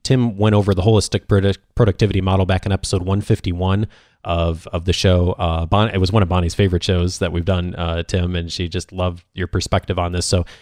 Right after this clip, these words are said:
if you're really th-, wanting to think about how to be more productive this year and look at it from the holistic perspective that Tim brings, I'd really, uh, I'd really advise that as a starting point. And then, uh,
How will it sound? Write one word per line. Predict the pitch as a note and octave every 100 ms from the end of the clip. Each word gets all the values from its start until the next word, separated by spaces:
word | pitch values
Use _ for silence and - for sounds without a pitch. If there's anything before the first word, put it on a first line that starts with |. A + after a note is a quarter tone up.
| _
if | G#2
you're | A#2+ G#2 G#2
really | A#2+ D3+ D3+ G#2+
th-, | - _ _ _
wanting | A#2 A2 A2 G2
to |
think | F2+ G2
about | F2+ F2
how | E2+ G#2
to | F#2
be | F#2 F#2
more | F2+ F#2+ G2 F#2 - - _ _ _ _ -
productive | A2 G2+ - G#2
this | F2+ F#2+ -
year | F#2 F2+ F2
and | E2+
look | G2+ -
at |
it | F#2+
from | - G2+
the | G2
holistic | F2+ F2+ F2+ F#2 -
perspective | F#2 - F#2 - E2+
that | F2 -
Tim | F2+
brings, | F2+ E2+ E2+
I'd | F2
really, | F#2 F2+ F2 F2
uh, | E2 D#2 -
I'd | F2
really | F2 F2+ F2 E2+ - _ _ _
advise | E2+ E2+ F#2 F2+
that | F#2+
as | F2
a | E2+
starting | - F#2 F2
point. | - F#2 F2+ F2+
And | F2
then, | F2 E2+
uh, | E2+